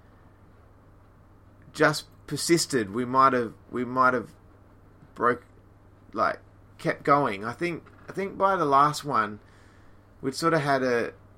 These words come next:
sort of similar experience a few times in a row. This is my recollection of it, of, uh,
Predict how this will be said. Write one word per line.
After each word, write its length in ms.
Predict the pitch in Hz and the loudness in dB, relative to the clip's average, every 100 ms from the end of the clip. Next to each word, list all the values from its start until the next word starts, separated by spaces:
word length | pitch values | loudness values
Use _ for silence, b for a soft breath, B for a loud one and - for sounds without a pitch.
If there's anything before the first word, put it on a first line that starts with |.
| - | -12
sort 220 | - 123 | -6 -4
of 100 | 120 | -4
similar 360 | - 143 131 113 | -4 -4 -2 -4
experience 680 | - - 135 123 120 98 - | -6 -4 -2 0 -2 -8 -12
a 40 | |
few 200 | - 120 | -12 -12
times 380 | 127 113 107 107 | -8 -6 -6 -8
in 80 | 104 | -6
a 60 | |
row. 240 | 104 107 107 | -2 0 0
This 160 | 147 | -4
is 100 | 143 | -8
my 180 | 127 123 | -4 -2
recollection 600 | 120 113 104 90 - 107 | -2 -4 -4 -4 -8 -8
of 180 | 98 101 | -6 -4
it, 80 | 107 | -4
of, 200 | 104 - b b b b b b - - - - - | -6 -10 b b b b b b -20 -20 -20 -14 -6
uh, 200 | 101 | -6